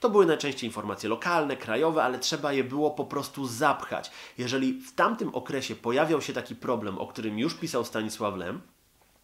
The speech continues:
no to wiadomo, że w przyszłości, kiedy informacje na stronie internetowej muszą się zmieniać godzina po godzinie,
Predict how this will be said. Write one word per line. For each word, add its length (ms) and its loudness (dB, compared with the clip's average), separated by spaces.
no 100 0
to 100 0
wiadomo, 340 2
że 100 -4
w 40 -12
przyszłości, 680 -4
kiedy 180 0
informacje 540 -2
na 100 0
stronie 280 -2
internetowej 580 -2
muszą 240 -4
się 140 -4
zmieniać 400 0
godzina 480 0
po 140 -4
godzinie, 580 -2